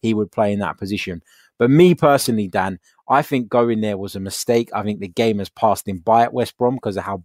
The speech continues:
bad the side are. And I think actually what this move has done is actually killed his stock. And I think his value has dipped now rather than increased. How do you see it with,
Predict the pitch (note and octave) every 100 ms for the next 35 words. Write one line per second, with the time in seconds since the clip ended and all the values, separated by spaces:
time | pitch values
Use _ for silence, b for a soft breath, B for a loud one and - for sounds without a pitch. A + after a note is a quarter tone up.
0 | - A2 A2 F#2+ - - A2 A#2 A2+ D3+
1 | B B B B B _ B2 C3+ D#3 D#3
2 | B2+ A2 A#2 - - A2 G2 A2+ A2+ G#2+
3 | - A#2+ G2+ G2 - A#2+ G2+ F#2+ A2+ -
4 | - G2+ F2 - B2+ A2 G2 - - F2
5 | - G#2 A2+ A2+ A#2 G#2+ F2+ - b b
6 | b _ F#2 A2+ A#2+ G#2+ G2+ G2+ F#2 E2+
7 | C3 C3 - A2 G2+ F#2 F#2 A2 G#2+ G2+
8 | G2+ G2+ G2 F#2+ - A#2 - - B2+ C3+
9 | C3+ B2 - - F2+ F#2 F2